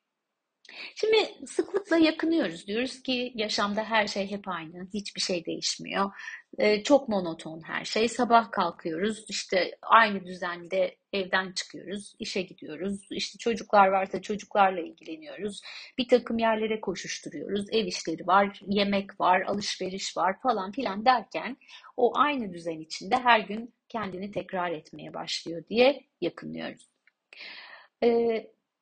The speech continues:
oysa şöyle birazcık daha bu bölümü yazarken, bu bölümün adı a-, e, kitapta her şey hep aynı mı acaba?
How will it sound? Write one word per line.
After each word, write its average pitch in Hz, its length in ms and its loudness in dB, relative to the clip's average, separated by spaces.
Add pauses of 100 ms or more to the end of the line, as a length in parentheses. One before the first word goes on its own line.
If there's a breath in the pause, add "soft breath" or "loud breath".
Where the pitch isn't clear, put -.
(180)
oysa 277 640 2
şöyle 392 380 -2
birazcık 415 560 -4
daha 320 420 2
bu 220 160 -8
bölümü 247 340 -4
yazarken, 233 600 -2
bu 202 120 -6
bölümün 220 320 -6
adı 208 200 -4
a-, 202 260 0
e, 190 220 -8
kitapta 214 460 0
her 214 200 2
şey 214 260 -6
hep 220 140 -6
aynı 208 380 -4
mı 175 220 -8 (120)
acaba? 170 500 0